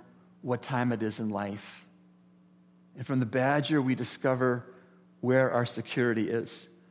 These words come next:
And from the locusts we can see the power of community. And from the lizard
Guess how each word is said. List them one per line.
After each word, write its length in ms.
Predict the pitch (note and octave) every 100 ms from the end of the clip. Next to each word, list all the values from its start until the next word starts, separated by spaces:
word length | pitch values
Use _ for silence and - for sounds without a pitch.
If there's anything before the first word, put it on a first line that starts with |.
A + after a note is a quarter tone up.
| - - - _ _ _
And 120 | C3+ B2
from 160 | C3+
the 80 | B2+
locusts 720 | B2 C#3 C#3 D#3+ C#3 - - - - - _ _ _
we 120 | - B2
can 120 | A#2
see 220 | - C3+
the 100 | A2
power 480 | - C3+ C3 C#3 B2
of 140 | A#2+
community. 580 | - B2+ A#2+ B2 A#2 A#2+ - - - _ _ _ _ _ _ _ _ -
And 100 | A#2
from 200 | C#3 A#2
the 80 | A#2
lizard 580 | B2 C#3 C#3+ C#3+ C3+